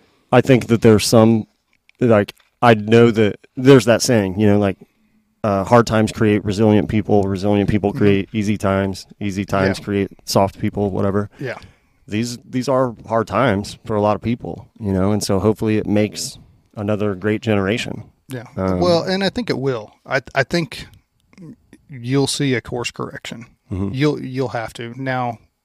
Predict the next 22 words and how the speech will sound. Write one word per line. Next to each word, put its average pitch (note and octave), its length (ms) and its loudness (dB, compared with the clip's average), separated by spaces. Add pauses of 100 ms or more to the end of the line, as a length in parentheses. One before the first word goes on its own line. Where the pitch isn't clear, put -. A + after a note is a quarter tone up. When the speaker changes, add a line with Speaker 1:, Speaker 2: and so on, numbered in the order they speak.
(420)
Speaker 2:
but C3 260 -6
how D3+ 260 0
bad B2+ 420 -2
does A#2 200 -6
it B2 140 -12
get B2 280 -6
before B2 340 -6
that A2+ 160 -10
happens? B2+ 580 -6 (1160)
I B2 120 -4
don't A#2 160 -8
know. A2 220 -14 (160)
I C3+ 100 0
mean, C3+ 160 -2
I've C#3+ 240 0
been D#3+ 140 2
encouraged C3+ 760 -2 (600)
recently B2+ 640 -4
with B2 200 -4
some B2 260 -6
of A#2+ 200 -10
the A#2+ 460 -8